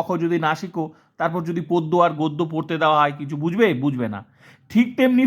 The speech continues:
ফিলোসফির শুরু হলো বচনগুলো। এই বচন যদি ঠিকঠাক না শেখো, এরপরে যত লজিক আছে প্রথমেই ভুল, তারপরে যত করবে লজিকটা ভুলে ভুল, ভুল,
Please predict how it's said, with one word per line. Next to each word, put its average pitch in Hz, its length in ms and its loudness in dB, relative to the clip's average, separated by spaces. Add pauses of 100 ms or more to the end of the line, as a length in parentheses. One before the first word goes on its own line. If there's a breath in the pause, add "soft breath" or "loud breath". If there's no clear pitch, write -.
ফিলোসফির 240 600 2
শুরু 202 280 0
হলো 233 120 4 (200)
বচনগুলো। 165 560 -2 (420 soft breath)
এই 117 60 -4 (140)
বচন 165 260 2 (120)
যদি 226 140 0 (100)
ঠিকঠাক 220 360 0 (120)
না 170 60 6 (100)
শেখো, 247 260 4 (420 loud breath)
এরপরে 165 360 0 (140)
যত 190 160 4 (160)
লজিক 165 340 0
আছে 240 120 0 (180)
প্রথমেই 170 380 -2 (120)
ভুল, 185 180 2 (360 loud breath)
তারপরে 151 360 2 (380)
যত 151 160 0 (140)
করবে 196 300 2
লজিকটা 202 360 4 (380 loud breath)
ভুলে 170 220 4 (100)
ভুল, 226 160 6 (120)
ভুল, 277 160 6